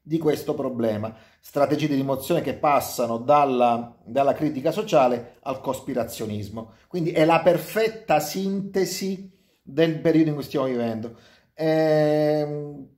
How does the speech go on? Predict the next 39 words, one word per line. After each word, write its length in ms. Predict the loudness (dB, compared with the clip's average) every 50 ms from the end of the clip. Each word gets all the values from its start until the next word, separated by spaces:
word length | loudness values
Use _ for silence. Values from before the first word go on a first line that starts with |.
| _ _
questo 340 | -6 -4 -4 -4 -4 -6 -6
secondo 300 | -4 -2 -2 0 0 2
me 120 | 2 2
lo 100 | 4 4
rende 240 | 4 2 2 2 0
un 100 | -2 -2
film 300 | -4 -4 -4 -2 -2 -4
iconico, 680 | -4 -2 0 2 2 2 0 -2 -6 -8 -8 -8 -8
cioè 200 | -4 -2 0 0
un 100 | 0 0
film 280 | -2 -2 -2 -2 -2 -4
che 340 | -2 0 0 0 0 0 -4 -8 -20 -20 -20 _ _ 2
quando 380 | 4 4 4 4 2 0 -2
noi 220 | 0 0 -2 -2 -2
vorremmo 480 | -2 0 0 2 0 0 0 0 0
guardarci 500 | 0 0 0 2 2 0 0 0 -4 -8
indietro 320 | -4 -2 -2 -2 0 -2 -4
e 20 |
capire 320 | -4 -6 -4 -2 -2 -2
il 60 | -2 -2
periodo 240 | -4 -6 -4 -4
che 80 | -4 -4
abbiamo 280 | -4 -2 -2 -2 0 0
passato, 720 | 0 -2 -2 -2 0 2 4 4 4 2 2 0 0 0
non 340 | 2 0 0 -2 -4 -2
potremo 760 | 0 0 0 2 2 2 4 4 4 4 2 0 -2 -2 -2 -2
non 680 | -2 -2 0 2 2 2 2 0 -2 -4 -6 -6 -6 -4
prenderlo 580 | -2 0 0 0 -2 -4 -4 -4 -4 -4 -4 -4
in 60 | -4
considerazione 640 | -2 -4 -4 -2 -2 -2 -2 -2 -2 -4 -6 -6 -4
come 200 | -2 -2 0 2
enorme 340 | 4 4 4 4 2 0 -4
metafora 840 | -6 -4 -2 -2 0 0 0 0 -2 -2 -2 -2 -2 -4 -6 -14 -20 _ _ _ _
del 220 | -8 -6 -6 -6
contemporaneo, 1000 | -4 -6 -6 -6 -4 -4 -6 -6 -6 -6 -6 -6 -4 -4 -6 -6 -6 -6 -6 -4
con 240 | -2 0 0 0 -2
tutti 300 | -2 -4 -6 -6 -6 -6
i 40 | -4
pro 340 | 0 0 -2 -2 -4 -8